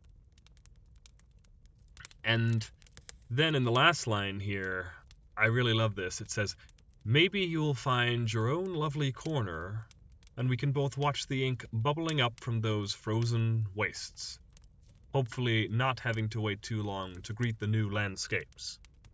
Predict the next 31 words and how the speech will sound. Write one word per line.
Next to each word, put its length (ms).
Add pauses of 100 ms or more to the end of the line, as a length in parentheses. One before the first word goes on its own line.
(460)
That, 560 (800)
I 120
love 300
that 160
ending 260
line 340
too. 420 (640)
Uh, 320 (640)
"to 100
hear 240
their 140
sweet 320
songs, 580
to 100
guide, 480 (480)
to 100
greet 420
the 160
beautiful, 640 (300)
to 80
greet 260
the 80
new 160
landscapes 720
and 160
hear 240
their 140
sweet 340
songs." 580 (440)
That 300
is 380